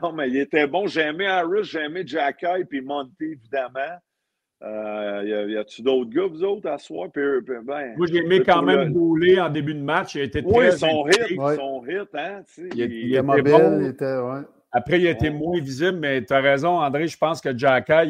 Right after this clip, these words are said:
Speaker 2: été très, très bon ce soir. Je sais qu'on va en
Speaker 1: Ouais.
Speaker 2: reparler dans nos, euh, moments
Speaker 1: Ouais,
Speaker 2: Boston,
Speaker 1: ouais.
Speaker 2: mais, tu sais, il a sauté dans le jeu, il a été impliqué, euh, il a pris des bonnes décisions,
Speaker 1: Ouais.
Speaker 2: euh,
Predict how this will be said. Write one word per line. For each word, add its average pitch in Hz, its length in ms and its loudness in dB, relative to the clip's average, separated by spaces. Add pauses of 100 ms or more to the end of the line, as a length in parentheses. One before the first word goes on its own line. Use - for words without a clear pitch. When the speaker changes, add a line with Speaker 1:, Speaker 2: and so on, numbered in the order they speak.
Speaker 2:
été 139 540 -2
très, 180 200 0
très 143 280 0
bon 151 180 0
ce 143 200 -6
soir. 139 260 0
Je - 100 -10
sais 147 60 -12
qu'on 135 140 -6
va 131 80 -4
en 127 160 -2
Speaker 1:
Ouais. 139 80 -8
Speaker 2:
reparler 135 320 -2
dans 127 200 -2
nos, 120 320 -2
euh, 110 240 0
moments 120 320 -2
Speaker 1:
Ouais, 123 60 -6 (140)
Speaker 2:
Boston, 120 360 -2
Speaker 1:
ouais. 175 60 -8
Speaker 2:
mais, 123 220 0
tu - 60 -20 (500)
sais, 147 180 2
il 143 60 4
a 127 40 0
sauté 147 320 -2
dans 160 160 0
le 135 60 -2
jeu, 120 300 -2
il 143 60 0
a - 40 2
été 151 220 -2
impliqué, 156 720 -4
euh, 120 160 0
il 113 140 -2
a 113 40 -4
pris 139 160 -10
des 151 140 -2
bonnes 151 240 -2
décisions, 143 880 -6
Speaker 1:
Ouais. 127 80 0
Speaker 2:
euh, 113 180 0